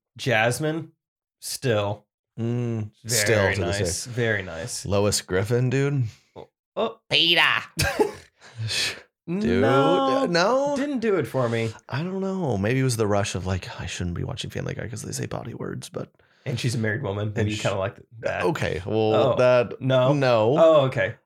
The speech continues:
Speaker 2: I was eight.
Speaker 1: Okay. So you
Speaker 2: And
Speaker 1: weren't
Speaker 2: I was
Speaker 1: into that
Speaker 2: just
Speaker 1: yet.
Speaker 2: like, l-, <laughs> like, Lois. Did you know, uh, Meg was voiced by Mila Kunis?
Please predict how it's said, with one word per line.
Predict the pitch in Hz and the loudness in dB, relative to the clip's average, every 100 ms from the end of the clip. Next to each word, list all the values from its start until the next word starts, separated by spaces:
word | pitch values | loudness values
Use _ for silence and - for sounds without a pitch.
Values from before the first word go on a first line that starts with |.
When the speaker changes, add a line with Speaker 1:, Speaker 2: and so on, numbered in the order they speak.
| _ - | _ 0
Speaker 2:
I | 101 | 2
was | 101 98 - - _ _ _ _ | 2 2 -2 -6 _ _ _ _
eight. | 127 107 127 - - _ _ | 0 2 0 -4 -14 _ _
Speaker 1:
Okay. | 143 147 143 165 - _ _ _ | -4 0 0 0 -8 _ _ _
So | 135 | -2
you | 120 | 2
Speaker 2:
And | 117 | 2
Speaker 1:
weren't | |
Speaker 2:
I | |
was | 127 | 2
Speaker 1:
into | 101 | 2
that | 90 90 - | 2 0 -2
Speaker 2:
just | |
Speaker 1:
yet. | 90 - 90 - _ _ _ | -10 -10 -12 -14 _ _ _
Speaker 2:
like, | 143 - | -2 0
l-, | 131 - - | 0 -2 -14
<laughs> | - | -12
like, | 104 92 - _ - _ _ _ _ _ | -10 -10 -12 _ -20 _ _ _ _ _
Lois. | 87 82 107 95 78 95 85 80 - _ _ _ _ _ _ _ | -10 -6 -6 -4 -4 -2 -4 -8 -16 _ _ _ _ _ _ _
Did | 120 | -4
you | 170 | 0
know, | 226 156 | 2 4
uh, | 120 113 107 95 98 _ | 6 6 4 2 -2 _
Meg | 95 95 123 131 107 | -4 0 2 2 0
was | 98 | -2
voiced | 107 101 - | -2 -2 0
by | 85 | -2
Mila | 90 101 | -2 -2
Kunis? | 92 95 113 151 - | -2 -4 -4 -6 -12